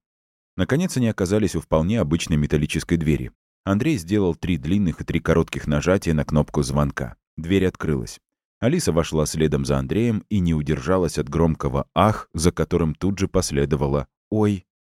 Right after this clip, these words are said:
Вальяжной походкой им навстречу шел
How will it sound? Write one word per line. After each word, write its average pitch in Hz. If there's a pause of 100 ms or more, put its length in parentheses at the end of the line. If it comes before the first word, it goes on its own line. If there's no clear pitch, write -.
(460)
Вальяжной 92
походкой 120
им 110
навстречу 101
шел 117